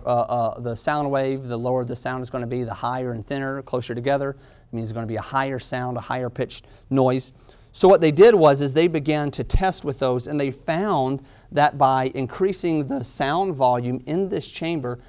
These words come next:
louder and louder and louder, they were getting different readings on their scopes and other stuff like that, on their instruments. Now, over the period of, I can't remember if it was a week and a half or two weeks or how long it was,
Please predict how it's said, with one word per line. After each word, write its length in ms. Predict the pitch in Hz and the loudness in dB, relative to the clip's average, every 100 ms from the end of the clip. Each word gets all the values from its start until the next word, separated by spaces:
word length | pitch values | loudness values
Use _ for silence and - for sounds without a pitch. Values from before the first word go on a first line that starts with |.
| - - | -20 -6
louder 560 | 117 123 160 180 170 | 0 2 2 0 0
and 180 | 160 139 | -4 -4
louder 420 | 127 139 147 147 | -2 0 0 -2
and 180 | 131 127 | -2 -4
louder, 500 | 120 139 170 123 127 - _ | -2 -2 -2 -2 -6 -10 _
they 100 | - | -4
were 80 | 202 | -2
getting 300 | 165 160 139 | 0 0 0
different 360 | 131 151 156 135 | 0 0 -2 0
readings 380 | 139 135 131 123 | 0 2 -2 -2
on 140 | 123 | -4
their 120 | 117 | -4
scopes 540 | - - 123 120 - - _ - - - | -6 -2 0 0 -8 -20 _ -20 -18 -2
and 140 | 135 | 0
other 120 | 123 | 2
stuff 260 | 117 139 113 | 0 -4 -4
like 140 | 110 | -2
that, 260 | 156 120 - _ - | 2 0 -2 _ -6
on 140 | 127 | -2
their 80 | 120 | -2
instruments. 640 | 139 135 - 110 - - - _ _ - - - - | -2 -4 -4 -8 -8 -20 -20 _ _ -20 -20 -16 0
Now, 180 | 156 - | 2 6
over 400 | 175 226 202 185 | 6 8 6 4
the 160 | 165 | 4
period 840 | 147 - 165 196 202 143 127 113 120 | 0 -4 0 4 4 4 2 0 -2
of, 260 | 123 120 117 | 2 4 4
I 80 | 127 | 2
can't 220 | - - | 0 -6
remember 400 | 156 127 135 139 | -2 0 0 -2
if 120 | 117 | -2
it 80 | - | -4
was 180 | 113 104 | -6 -8
a 40 | |
week 220 | 202 147 | -6 -6
and 100 | 143 | -6
a 40 | 131 | -6
half 240 | 135 127 | -6 -6
or 60 | 110 | -10
two 200 | - 147 | -4 -4
weeks 240 | 135 - | -4 -8
or 40 | 104 | -10
how 220 | 151 190 | -2 -2
long 240 | 185 151 | 0 0
it 100 | 135 | -2
was, 340 | 123 113 113 | -2 -2 -4